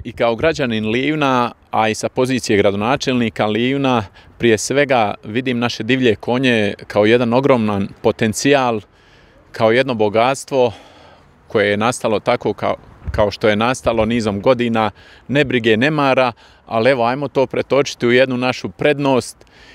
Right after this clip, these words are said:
i iskoristiti to na najbolji mogući način, naravno, u turističke sm-, svrhe, kao jednu posebnost, jednu atrakciju, ne samo u ovoj našoj regiji, već diljem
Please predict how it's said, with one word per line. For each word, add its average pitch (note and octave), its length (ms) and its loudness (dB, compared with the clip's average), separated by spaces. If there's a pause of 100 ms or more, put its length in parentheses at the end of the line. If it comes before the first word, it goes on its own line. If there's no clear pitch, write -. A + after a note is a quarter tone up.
(180)
i A#2 180 2
iskoristiti B2 600 0
to A#2 300 2
na A2 160 -2
najbolji A2 420 -2
mogući A2+ 420 -4
način, A#2+ 500 -4
naravno, G#2+ 400 0
u F#2+ 40 -6
turističke G#2+ 640 -2
sm-, A#2 200 -2 (160)
svrhe, A#2+ 520 -2
kao G2 260 -2
jednu A2+ 260 -2
posebnost, A#2 720 -2
jednu A2 240 2
atrakciju, A#2+ 680 -2 (360)
ne C#3 140 0
samo C3+ 280 -2
u C3 60 0
ovoj C3 180 0
našoj B2+ 340 0
regiji, A2+ 380 2
već A2 300 2
diljem A2+ 460 2